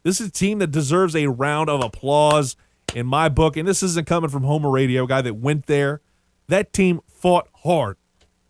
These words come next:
against Neville team, despite all the odds were against them. You had players opt out. Your starting quarterback gets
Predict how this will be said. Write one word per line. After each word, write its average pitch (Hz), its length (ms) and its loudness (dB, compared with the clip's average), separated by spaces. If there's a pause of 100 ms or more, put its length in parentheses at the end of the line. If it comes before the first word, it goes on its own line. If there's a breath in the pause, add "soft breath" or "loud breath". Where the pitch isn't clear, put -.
(600)
against 160 320 0
Neville 196 240 2
team, 180 180 -2
despite 214 300 -2 (100)
all 226 220 4
the 226 80 2
odds 214 240 2
were 180 80 4
against 170 320 0
them. - 80 -20 (1080)
You 131 80 -4
had 120 140 -6
players 165 480 2 (1120)
opt 151 320 0
out. 175 340 2 (1120)
Your 139 120 -4
starting 175 260 0
quarterback 165 380 0
gets 156 200 -6